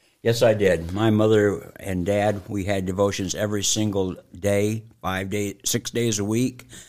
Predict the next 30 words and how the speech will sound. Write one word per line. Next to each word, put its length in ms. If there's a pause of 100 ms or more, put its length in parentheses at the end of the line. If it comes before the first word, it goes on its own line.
(100)
Six 300
o'clock 480
to 60
about 260
seven 300
o'clock, 280
my 140
dad 220
would 100
read 220
a 60
chapter 360
of 80
the 60
Bible. 520 (380)
We 180
would 140
have 280
to 100
kneel 520
at 260
the, 200 (160)
on 180
the 60
sofa, 380
recliner, 560
or 80
whatever, 560 (520)
and 240
pray. 540